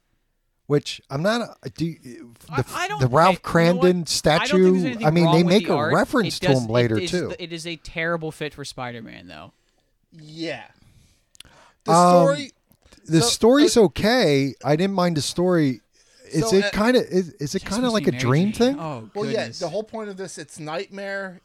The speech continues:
Speaker 3: has Stephen
Speaker 1: Right.
Speaker 3: Strange's dreams, and he's reforming the universe
Speaker 1: So this
Speaker 3: in
Speaker 1: is
Speaker 3: his head.
Speaker 1: right,
Speaker 3: So
Speaker 1: and
Speaker 3: this is all a dream, and that's why Spider-Man has Rhino's repeating himself.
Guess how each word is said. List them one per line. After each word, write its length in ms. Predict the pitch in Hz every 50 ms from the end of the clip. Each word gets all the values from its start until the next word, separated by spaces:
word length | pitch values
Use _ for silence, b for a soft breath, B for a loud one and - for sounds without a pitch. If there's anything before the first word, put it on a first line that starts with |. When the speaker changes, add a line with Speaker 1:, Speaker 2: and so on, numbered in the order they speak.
| _
Speaker 3:
has 360 | - 139 156 143 143 147 151 -
Stephen 240 | - - 160 196
Speaker 1:
Right. 260 | 220 214 190 143 113 -
Speaker 3:
Strange's 500 | - - 175 160 156 151 185 160 147 -
dreams, 380 | - 156 151 143 143 135 135 -
and 200 | - 135 131 120
he's 260 | 143 139 135 135 131
reforming 840 | 135 156 165 160 - - - 165 160 156 151 151 147 147 147 147 - _ _ _ _ _ _ _ -
the 100 | 147 135
universe 680 | 131 135 143 165 165 160 160 151 135 147 143 143 143
Speaker 1:
So 140 | 143 175 170
this 280 | 151 143 160 160 156 -
Speaker 3:
in 60 | 170 151
Speaker 1:
is 40 | 135
Speaker 3:
his 100 | 123 -
head. 280 | 147 131 113 98 - _ -
Speaker 1:
right, 300 | 143 160 156 147 127 117
Speaker 3:
So 60 | -
Speaker 1:
and 100 | - 151
Speaker 3:
this 100 | 196 - -
is 40 |
all 200 | 196 180 170 165
a 40 | 165
dream, 220 | 156 160 170 165 - _ _ _ _ _ _ _ _ _
and 120 | - 156 151
that's 240 | 156 165 156 -
why 460 | - 170 165 160 156 151 156 156 151 147
Spider-Man 680 | 139 - - - - 156 151 151 151 151 147 147 147 139
has 560 | 120 139 139 139 139 139 139 135 131 131 - _ _ _
Rhino's 440 | 151 139 135 135 135 139 139 127 -
repeating 420 | 147 - _ - 139 127 135 131
himself. 540 | 127 123 123 - - 131 123 123 123 - -